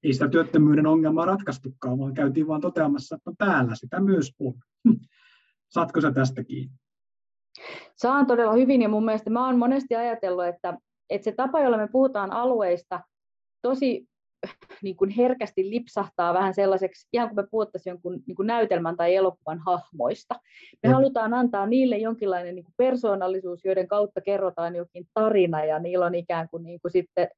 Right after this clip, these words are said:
Speaker 2: sellainen kokonainen niin kuin narratiivi harteillaan. Ja, ja oikeastihan nämä niin kuin kaikilla alueilla meillä, esimerkiksi juuri pääkaupunkiseudulla, asuu kaikenlaisia ihmisiä. Ja,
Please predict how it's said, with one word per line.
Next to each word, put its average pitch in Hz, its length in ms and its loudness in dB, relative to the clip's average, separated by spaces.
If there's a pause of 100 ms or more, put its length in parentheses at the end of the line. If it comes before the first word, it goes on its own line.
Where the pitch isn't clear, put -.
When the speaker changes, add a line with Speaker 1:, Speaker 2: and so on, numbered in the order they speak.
(120)
Speaker 2:
sellainen 175 460 0
kokonainen 170 680 -2
niin 175 120 -14
kuin 180 160 -14
narratiivi 185 680 -4 (120)
harteillaan. 170 800 -2 (680)
Ja, - 100 2 (560)
ja 185 180 0
oikeastihan 220 680 0
nämä 190 160 -2
niin 185 180 -4
kuin 185 200 -2 (140)
kaikilla 247 520 0
alueilla 190 360 -2
meillä, 175 400 -4 (340)
esimerkiksi 175 600 -8
juuri 170 200 -2
pääkaupunkiseudulla, 160 1080 -2 (120)
asuu 196 340 0
kaikenlaisia 160 720 -4
ihmisiä. - 540 -8 (220)
Ja, 180 260 -2